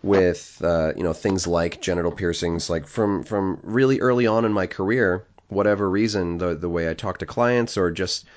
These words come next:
my local market or whatever, you know, people feel comfortable to ask questions about genital piercings. And if it's something I'm capable of doing,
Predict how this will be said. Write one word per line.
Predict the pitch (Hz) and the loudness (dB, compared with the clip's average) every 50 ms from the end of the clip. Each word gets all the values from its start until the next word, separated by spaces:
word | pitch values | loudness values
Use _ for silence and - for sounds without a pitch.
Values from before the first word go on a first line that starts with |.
| - - - - - | -20 -20 -20 -12 -6
my | - 90 90 | -2 0 0
local | 90 92 98 101 98 110 98 | 2 2 2 2 2 0 0
market | 98 98 101 110 113 - 113 104 | 2 2 2 2 2 0 0 2
or | 92 87 | 2 2
whatever, | 87 90 92 90 107 135 143 127 98 95 98 90 - | 2 0 0 2 2 2 2 2 2 0 0 -2 -4
you | 98 | -4
know, | 90 85 | -4 -4
people | - - 123 120 - 127 117 | -4 -4 -4 -2 -2 -2 -4
feel | - - 117 113 110 104 104 101 95 | -2 0 2 4 4 4 4 2 0
comfortable | - - 107 104 - - 107 101 107 104 104 | -2 -4 -4 -4 -4 -4 -2 0 0 0 0
to | - - 92 | 0 -2 -4
ask | 82 92 92 90 - - | -2 -2 -2 -4 -6 -6
questions | - - 110 104 - - - 123 123 117 | -4 -2 -2 -2 -2 -4 -4 -2 -2 -2
about | 123 117 120 120 117 | -2 -2 -2 -2 -2
genital | - 120 120 120 120 120 | 0 -2 -2 0 -2 -4
piercings. | - - 123 123 - - 123 123 123 117 | -2 -2 -4 -2 -2 -4 -4 -2 -2 -2
And | 110 98 90 - - - - - - - _ _ _ _ _ - | -2 -4 -4 -6 -12 -18 -20 -20 -20 -20 _ _ _ _ _ -2
if | 113 113 | 0 0
it's | 110 104 - | 0 0 2
something | - 123 117 120 113 | 2 2 4 4 2
I'm | 107 98 98 | 2 2 0
capable | - 120 113 - 107 107 104 98 | 0 -4 -4 -2 -2 0 2 2
of | 92 90 | 2 2
doing, | 101 113 117 127 143 156 170 | 2 2 2 2 2 0 -2